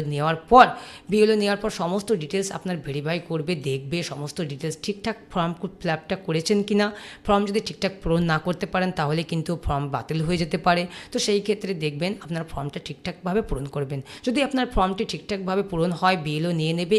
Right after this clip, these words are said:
এবং নিচের এইখানটায় কিন্তু বিএলও সিগনেচার করে আপনাকে, আহ, সিগনেচার করে দেবে এবং একটি ফর্ম আপনাকে জমা দিয়ে দেবে এবং আপনি একটা আপনাকে দিয়ে দেবে এবং আপনার একটি ফর্ম আপনাকে দিয়ে দেবে এবং বিএলও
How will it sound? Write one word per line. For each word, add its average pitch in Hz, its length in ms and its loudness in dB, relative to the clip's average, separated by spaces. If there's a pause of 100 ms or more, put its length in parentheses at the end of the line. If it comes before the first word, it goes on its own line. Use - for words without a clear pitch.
এবং 147 220 -2
নিচের 156 440 0
এইখানটায় 160 520 -4
কিন্তু 160 220 -2
বিএলও 143 320 -2
সিগনেচার 147 540 -4
করে 226 260 2 (380)
আপনাকে, 196 420 0
আহ, - 540 0
সিগনেচার 226 440 2
করে 240 220 2
দেবে 254 280 0
এবং 170 240 0
একটি 143 240 -6
ফর্ম 240 240 0
আপনাকে 214 360 0
জমা 151 280 0
দিয়ে 202 180 2
দেবে 240 300 2 (260)
এবং 175 400 0
আপনি 196 280 2
একটা 190 360 0 (320)
আপনাকে 233 340 0
দিয়ে 190 180 6
দেবে 247 140 2 (140)
এবং 180 120 0 (180)
আপনার 185 380 0 (720)
একটি - 220 0
ফর্ম 277 160 6 (100)
আপনাকে 220 340 0
দিয়ে 262 160 4
দেবে 277 160 0 (100)
এবং 165 100 0 (140)
বিএলও 226 260 2